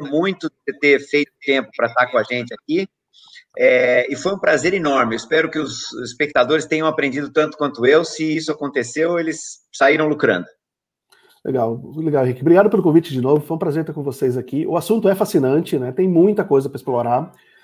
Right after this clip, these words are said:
Speaker 2: Se alguém quiser se aprofundar um pouquinho mais, no site da I B M, que é o I B M ponto com barra blockchain, tem casos, tem estudo de casos, tem vídeos de, mostrando como é que isso funciona,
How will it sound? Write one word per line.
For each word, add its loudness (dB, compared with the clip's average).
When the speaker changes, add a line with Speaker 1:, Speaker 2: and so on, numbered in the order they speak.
Speaker 2:
Se 2
alguém 6
quiser 4
se -4
aprofundar -2
um -2
pouquinho -2
mais, -2
no -4
site -4
da 0
I 2
B 2
M, -8
que -10
é 0
o 2
I 2
B 6
M 4
ponto -6
com 0
barra 0
blockchain, -2
tem 4
casos, 0
tem 0
estudo -2
de -8
casos, 4
tem 0
vídeos -2
de, -12
mostrando 2
como -4
é -2
que -10
isso -16
funciona, -6